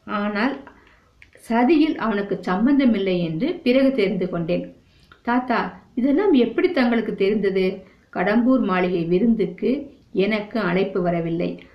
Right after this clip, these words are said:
அதிலேயே கொஞ்சம் சந்தேகம் உண்டாயிற்று. பிறகு அங்கு வந்துவிட்டு திரும்பி ஊருக்கு திரும்பி சென்ற குன்றத்தூர் கிழாரை வழியில் சிறைப்பிடித்து என் மலைக்கோட்டை சிறைக்கு கொண்டு போனேன். அவரிடமிருந்து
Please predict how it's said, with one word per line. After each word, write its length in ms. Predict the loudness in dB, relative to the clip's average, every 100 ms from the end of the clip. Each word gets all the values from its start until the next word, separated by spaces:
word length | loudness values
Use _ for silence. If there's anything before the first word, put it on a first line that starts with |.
| _
அதிலேயே 920 | -8 -4 2 4 6 4 4 2 0 -6
கொஞ்சம் 400 | -4 -2 0 -2
சந்தேகம் 760 | -2 -2 -2 2 2 0 -4
உண்டாயிற்று. 800 | -4 -2 0 2 0 -2 -6 -10 -12 _ -10 -2
பிறகு 560 | 2 2 0 -2 -4 -12 -14
அங்கு 440 | -6 0 0 0
வந்துவிட்டு 840 | -2 -2 -2 0 0 0 -2 -4 -2
திரும்பி 460 | 0 2 2 2
ஊருக்கு 540 | 0 0 0 0 -4 -2
திரும்பி 420 | 0 0 -2 -4
சென்ற 440 | -6 -4 -4 -6 -12 _ _ 4
குன்றத்தூர் 640 | 4 4 2 0 0 0
கிழாரை 640 | -2 0 0 0 -2 -6 -18 -8
வழியில் 540 | -2 2 4 4 2
சிறைப்பிடித்து 840 | 0 0 0 -2 -4 -4 -6 -8 -8 -14 -12
என் 260 | -4 0 2
மலைக்கோட்டை 640 | 2 -2 0 -2 0 0 0
சிறைக்கு 420 | 0 -2 -4 -6
கொண்டு 360 | -2 0 0 -2
போனேன். 300 | -4 -4 -8 -16 _ -8
அவரிடமிருந்து 920 | -2 0 2 4 4 2 0 0 -2